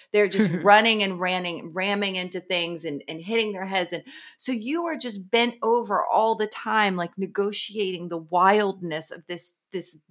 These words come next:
Speaker 1: being's body and lifting them up and scooping them and keeping them from danger. And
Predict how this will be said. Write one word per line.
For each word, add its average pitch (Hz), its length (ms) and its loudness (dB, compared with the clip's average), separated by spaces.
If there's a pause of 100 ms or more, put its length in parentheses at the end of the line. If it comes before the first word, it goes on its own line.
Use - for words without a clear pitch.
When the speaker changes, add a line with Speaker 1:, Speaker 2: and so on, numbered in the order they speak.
Speaker 1:
being's 190 480 -4
body 175 500 2 (300)
and 190 240 -2
lifting 240 420 0
them 214 160 -4
up 214 220 -4
and 180 100 -4
scooping 233 540 -4
them 180 160 -4
and 170 120 -10
keeping 202 360 -10
them 180 160 -10
from 170 180 -12
danger. 190 520 -4 (420)
And 233 120 -2